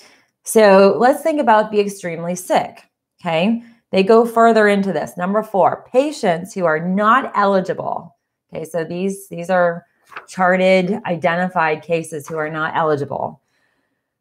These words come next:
<sighs> um, for I C U or ventilator care will receive treatment for pain control and comfort measures,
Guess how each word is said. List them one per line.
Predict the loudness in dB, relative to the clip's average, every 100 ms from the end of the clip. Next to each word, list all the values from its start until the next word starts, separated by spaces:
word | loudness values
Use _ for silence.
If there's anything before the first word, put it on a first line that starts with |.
| _ _ -20
<sighs> | -16 -16 -18 -16 -2
um, | 2 4 2 0
for | 0 2 2
I | 2
C | 2 0 -2 0
U | 0
or | 0 -2 -2
ventilator | -2 -4 -4 -4 -2 -2 -6
care | -6 -4 -4 -4 -8 -14 _ -4
will | 0 0
receive | -2 -4 -6 -6
treatment | -6 -6 -6 -6
for | -4 -4
pain | -4 -6 -4
control | -6 -4 0 0 0
and | -6
comfort | -10 -10 -10
measures, | -8 -8 -12 -16 -18